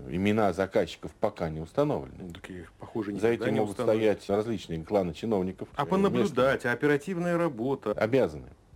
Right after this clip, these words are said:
Speaker 1: Обязаны проводить эту работу.
Speaker 2: Я, может быть, не прав, поправь меня. Но если бы губернатор Московской области Борис Громов, человек, который видел смерть в лицо не один раз своими глазами,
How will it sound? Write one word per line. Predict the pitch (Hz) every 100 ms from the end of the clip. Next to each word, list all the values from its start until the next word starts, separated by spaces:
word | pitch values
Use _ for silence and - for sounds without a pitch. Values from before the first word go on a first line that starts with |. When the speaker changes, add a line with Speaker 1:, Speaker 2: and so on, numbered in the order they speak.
| - - - -
Speaker 1:
Обязаны | 104 151 143 117
проводить | 104 107 98 -
эту | 85
работу. | 87 78 - - - 156
Speaker 2:
Я, | 165
может | 180 151
быть, | 151
не | 165
прав, | 135 90 -
поправь | 117 - 80 - - - -
меня. | 92 - -
Но | 117
если | 165 -
бы | 123
губернатор | 123 135 160 180 139
Московской | 120 - 147 - -
области | - 87 - - -
Борис | 104 117 180 117
Громов, | 127 113 80 - - - -
человек, | 156 151
который | 135 147 135
видел | 135 147
смерть | 127 127 143 117
в |
лицо | 117 123 - 170 - -
не | 117 123
один | 113 147 131
раз | 135 - - - -
своими | 92 98 143 120
глазами, | 82 90 127 101